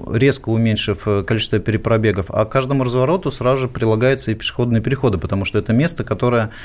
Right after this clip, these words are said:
э, э, ну, будет, э, по которому не будут ехать в момент разворота автомобили. Это проект, естественно, очень, э, сложный, его нельзя делать даже по кускам, то есть необходимо сначала, опять же, всё продумать,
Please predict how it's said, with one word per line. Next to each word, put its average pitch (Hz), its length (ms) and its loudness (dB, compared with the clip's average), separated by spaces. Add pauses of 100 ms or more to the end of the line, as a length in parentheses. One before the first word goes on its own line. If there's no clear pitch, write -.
(400)
э, 107 340 4 (480)
э, 101 380 2
ну, 143 200 4
будет, 120 400 2
э, 98 360 0
по - 60 -12
которому 123 340 2
не 127 100 6
будут 127 260 2
ехать 117 260 0
в 107 80 0
момент 123 260 6
разворота 127 440 2
автомобили. 127 500 2
Это 147 440 0
проект, 151 420 2
естественно, 143 400 -2
очень, 135 380 2
э, 110 200 0
сложный, 156 560 2
его 117 240 4
нельзя 127 340 4
делать 113 280 2
даже 120 200 0
по 123 120 -2
кускам, 156 400 0
то - 80 -2
есть 113 120 -2
необходимо 120 440 0
сначала, - 380 0
опять 107 180 -2
же, 101 80 -2
всё - 180 -4
продумать, 170 520 2